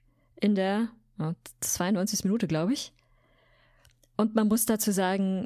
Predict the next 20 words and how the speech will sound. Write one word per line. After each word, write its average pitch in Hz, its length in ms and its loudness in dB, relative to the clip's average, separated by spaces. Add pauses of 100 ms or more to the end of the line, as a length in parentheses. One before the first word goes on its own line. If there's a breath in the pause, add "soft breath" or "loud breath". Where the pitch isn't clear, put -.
(1400)
Philly 247 380 2
hatte 214 320 0
auch 196 120 -2
ein 196 120 0
bisschen 196 260 -2
Pech, - 460 -2
beziehungsweise 185 640 0
hatte, 196 360 0
das - 320 -4
Timing 202 380 0
stimmte 208 400 -2
noch 180 140 -2
nicht 190 160 -2
so 185 100 -2
ganz, 160 400 -4
weil 214 400 0 (380 loud breath)
Philly 220 260 2
hätte 220 220 0
diese 190 200 0
Partie 196 480 -2